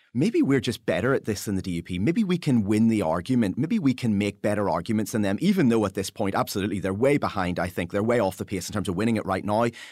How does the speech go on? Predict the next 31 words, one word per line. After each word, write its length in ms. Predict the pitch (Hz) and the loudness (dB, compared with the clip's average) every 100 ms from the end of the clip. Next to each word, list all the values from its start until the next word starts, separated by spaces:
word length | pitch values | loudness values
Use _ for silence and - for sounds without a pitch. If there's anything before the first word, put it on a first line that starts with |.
| - | -12
But 120 | - | -2
get 160 | 170 | 0
into 200 | 214 208 | 2 0
the 60 | 170 | -2
campaign, 500 | - 135 - 110 95 | 0 -2 -2 -2 -2
see 160 | 135 180 | -2 2
how 100 | 151 | 2
it 140 | 123 | 2
goes. 380 | 117 104 98 - - - - _ | 2 2 0 -6 -14 -20 -20 _
Who 180 | - 185 | 0 4
knows 340 | 170 143 170 | 6 6 4
what 120 | 147 120 | 0 -2
happens? 500 | 120 87 - 85 110 | -2 -2 -4 -6 -2
Look 280 | 123 170 | 0 0
at 100 | - | -2
how 100 | - | 0
inept 480 | 131 110 98 98 - | 2 2 0 -2 -6
these 220 | 131 113 | -2 -2
people 360 | - 107 92 90 | -2 -8 -6 -6
are. 220 | 69 64 - - - | -4 -6 -8 -16 -8
And 140 | - 123 | -2 2
yet 100 | - | 2
the 80 | - | 0
flip 240 | - 151 | 0 0
side 240 | - 143 | 2 2
of 120 | 110 101 | 2 0
that 200 | 92 90 | 0 -2
is 120 | 92 | -2
that 80 | 92 | -2
I 100 | 98 | -2
think 260 | 113 104 | -2 -4